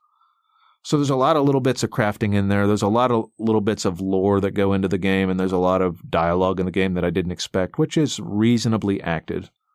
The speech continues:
It's about a B level. Way better acted than Strangers of Paradise, I'll say that much.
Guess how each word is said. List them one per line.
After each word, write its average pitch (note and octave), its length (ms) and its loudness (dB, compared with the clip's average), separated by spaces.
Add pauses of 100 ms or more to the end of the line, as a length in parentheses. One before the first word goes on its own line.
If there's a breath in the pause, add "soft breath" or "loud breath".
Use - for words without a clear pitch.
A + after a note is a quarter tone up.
(140 soft breath)
It's - 80 -14
about D3+ 260 2
a G2+ 140 2
B G2+ 320 -2
level. E2 420 -4 (440)
Way D#3 160 0
better A2+ 400 2 (220)
acted F2 340 -4
than E2+ 280 -2
Strangers E2+ 400 -6
of D2 80 -14
Paradise, D2+ 420 -4
I'll - 60 -12
say E2 140 -8
that D#2 180 -4
much. C#2 300 -12